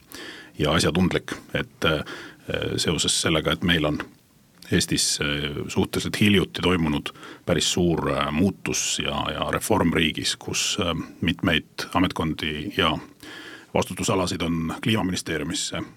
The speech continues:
kokku tõstetud, et siis kindlasti selle ettevalmistuse ja analüüsi käigus, äh, tuleb leida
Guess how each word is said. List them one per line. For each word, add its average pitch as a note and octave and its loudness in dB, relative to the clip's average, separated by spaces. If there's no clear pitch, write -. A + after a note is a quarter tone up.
kokku E3 0
tõstetud, F#2 -4
et - -8
siis - -6
kindlasti E2 -4
selle D2+ -4
ettevalmistuse F2 0
ja F2 0
analüüsi D#2+ 0
käigus, A2 0
äh, D2 -2
tuleb E2 -2
leida E2 0